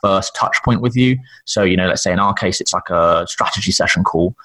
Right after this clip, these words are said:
Um, for a local business, it could just be a free consultation and things like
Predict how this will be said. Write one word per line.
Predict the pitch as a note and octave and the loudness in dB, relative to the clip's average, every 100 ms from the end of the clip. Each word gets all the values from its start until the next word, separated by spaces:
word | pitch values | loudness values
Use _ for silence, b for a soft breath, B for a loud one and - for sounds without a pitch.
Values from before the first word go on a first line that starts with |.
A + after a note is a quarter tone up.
| B B | B B
Um, | F2 F2 E2 | 0 0 0
for | - F#2 | -2 0
a | |
local | F#2+ F#2 F2 | 2 0 -4
business, | F#2+ F#2 - | -2 -2 -2
it | - | -2
could | F2+ - | -2 -2
just | F2+ - | -4 0
be | F2 | 2
a | E2+ | 2
free | - F2+ | 0 -2
consultation | - G2+ - F2+ G2+ F#3 F#3+ | 0 0 0 -2 0 0 2
and | - F#3 | 0 -2
things | D#2+ D#2 | -4 -4
like | - | -6